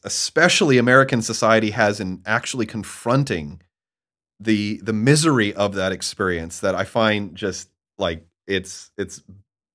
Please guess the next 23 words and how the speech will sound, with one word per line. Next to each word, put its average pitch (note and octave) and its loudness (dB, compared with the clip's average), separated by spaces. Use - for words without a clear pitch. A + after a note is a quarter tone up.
it's A2 -8
just, B2+ -8
it's C3 0
insane. D3+ 6
Like, B2 4
I F3 6
don't A#3+ 8
know F#3+ 10
how, E3 4
<laughs> - -
like, F3+ 6
it's D3+ 4
just D3+ 4
bonkers D#3 4
to A#2 2
me G2 -2
the B2 0
way B2 6
that, A#2 6
that, A2 0
that A2 0
is G#2 -2
portrayed G#2+ 0